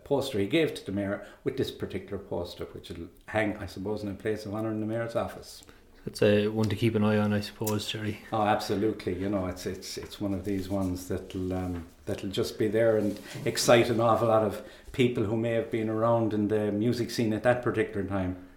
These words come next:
Speaker 2: Going from one poster story to another with Alan Jakes, uh, the question of to poster or not to poster comes up on page eight with a call for voluntary ban on election posters.
Speaker 1: Yeah, that's something that's been going along. It's been bubbling under for a good while, and it's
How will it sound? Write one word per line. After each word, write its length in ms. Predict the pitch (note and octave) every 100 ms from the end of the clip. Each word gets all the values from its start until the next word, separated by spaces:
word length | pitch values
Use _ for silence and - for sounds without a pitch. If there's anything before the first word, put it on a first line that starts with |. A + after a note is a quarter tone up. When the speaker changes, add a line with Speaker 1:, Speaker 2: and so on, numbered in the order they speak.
| -
Speaker 2:
Going 140 | D3 C#3
from 220 | D#3 D#3
one 180 | E3 C#3
poster 500 | - C#3+ C3+ A#2+ G#2+
story 460 | - B2+ B2 A#2+
to 140 | A2 B2+
another 260 | C3 A#2+
with 160 | A2+ A#2+
Alan 260 | A#2+ A2+
Jakes, 520 | A2 B2+ A#2 A#2+ - G#2
uh, 160 | G2
the 80 | -
question 400 | - B2 B2+ A2+
of 240 | A2+ G#2+ -
to 100 | B2
poster 560 | D#3 D#3 D3+ C3+ C3
or 120 | A#2+
not 280 | B2 C#3 -
to 60 | A2+
poster 460 | - A2+ - G#2+ F#2+
comes 160 | - A2
up 160 | A2 G#2+
on 80 |
page 380 | G#2 - A2+ G2+
eight 360 | G#2+ G#2 F#2 -
with 100 | -
a 40 | G2
call 320 | - A#2 A2+
for 160 | A#2 G2+
voluntary 500 | G#2 A#2 G#2+ A2 G#2
ban 380 | G2+ G#2+ G#2
on 100 | G2
election 380 | G2 A2 - G#2
posters. 560 | F#2+ G2 - F2 - - - - - - -
Speaker 1:
Yeah, 280 | A2 A2 G2+
that's 200 | D#3+ -
something 320 | B3 F#3+ E3
that's 160 | D3
been 240 | - D3+ C3+
going 220 | C#3 B2+
along. 320 | B2 B2 A#2+
It's 100 | -
been 220 | - A#2
bubbling 340 | A#2 C3+ A#2 A#2
under 260 | A2+ G#2+
for 160 | G2 A2
a 60 | G#2
good 160 | A#2+
while, 400 | G#2 G2+ F#2 F#2
and 160 | A2+ G#2
it's 480 | G#2 - - -